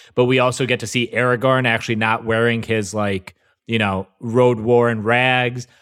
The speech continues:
Uh, we get to see Boromir in his full, um, you know, glory, for lack of a better word. So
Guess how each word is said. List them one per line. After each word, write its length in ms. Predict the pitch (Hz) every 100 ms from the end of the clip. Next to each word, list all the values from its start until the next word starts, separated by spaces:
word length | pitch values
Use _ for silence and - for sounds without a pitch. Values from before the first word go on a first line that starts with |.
| -
Uh, 60 | 113
we 100 | 113
get 80 | 117
to 60 |
see 160 | - 110
Boromir 580 | 92 113 117 113 117 113
in 80 |
his 240 | 104 113 101
full, 540 | - 117 110 110 110
um, 400 | 117 104 101 90 90 -
you 80 |
know, 140 | 98 95
glory, 640 | 90 120 123 123 120 120
for 180 | 123 123
lack 200 | 110 107
of 60 | 110
a 60 |
better 200 | 101 107
word. 320 | 104 107 107
So 320 | - 113 104